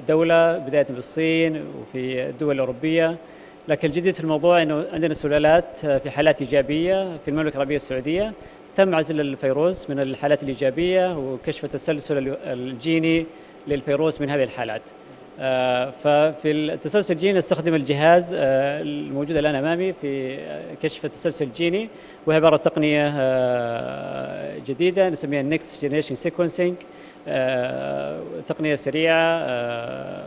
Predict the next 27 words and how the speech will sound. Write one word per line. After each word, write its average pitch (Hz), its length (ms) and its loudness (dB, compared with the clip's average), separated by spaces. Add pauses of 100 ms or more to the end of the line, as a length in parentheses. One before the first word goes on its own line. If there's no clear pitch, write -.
(140)
وذات، 139 360 2
يعني، 123 420 -2
آه، 117 540 -8
أداء 135 180 4
عالي 151 380 4
من 135 120 -4
ناحية 135 260 -4
ال-، 120 240 -6
الداتا 139 540 -2
ال-، 123 240 -10
ال-، 123 140 -10
الموجودة، 156 640 -2 (460)
آه، 151 120 -4
تخولنا 170 400 2
إن 151 60 2
شاء 156 200 2
الله 147 180 2
لمعرفة 143 380 2
التسلسل 147 400 -4
الجيني 156 480 0
في 143 100 -8
الحالات 135 320 0
الإيجابية. 110 480 -8 (600)
معرفة 185 320 2
التسلسل 185 400 -2
الجيني، 180 540 -2
آه، 143 360 2